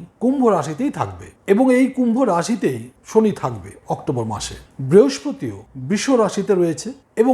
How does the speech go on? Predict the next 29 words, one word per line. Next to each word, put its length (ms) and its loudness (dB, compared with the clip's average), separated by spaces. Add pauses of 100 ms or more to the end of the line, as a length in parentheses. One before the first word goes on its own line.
এই 80 4
অক্টোবর 440 0
মাসেও 400 -4 (180)
বৃষ 340 -4
রাশিতেই 480 0
থাকবে। 360 -4 (480)
রাহু 380 6
এবং 180 -2 (140)
কেতু 280 -2 (140)
মীন 360 4
রাশিতে 400 -2 (280)
এবং 200 -2 (160)
কন্যা 320 2
রাশিতে 360 -2
রয়েছে 340 -4 (480)
এবং 260 4
এই 100 0
অক্টোবর 460 0
মাসেও 440 -2 (240)
রাহু 420 0 (100)
এবং 180 0 (140)
কেতু 320 -2 (280)
মীন 320 4
রাশি 360 -2 (260)
এবং 180 2 (160)
কন্যা 320 -2
রাশিতেই 360 -4
অবস্থান 440 -6
করবে। 320 -12